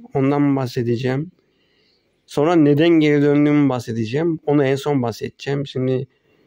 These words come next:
neden bıraktığımı söyleyeyim. Yani en başından anlatmak gerekirse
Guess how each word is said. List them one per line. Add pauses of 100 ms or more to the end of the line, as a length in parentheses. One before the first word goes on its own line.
(220)
neden (1200)
bıraktığımı
söyleyeyim. (1300)
Yani
en
başından (320)
anlatmak
gerekirse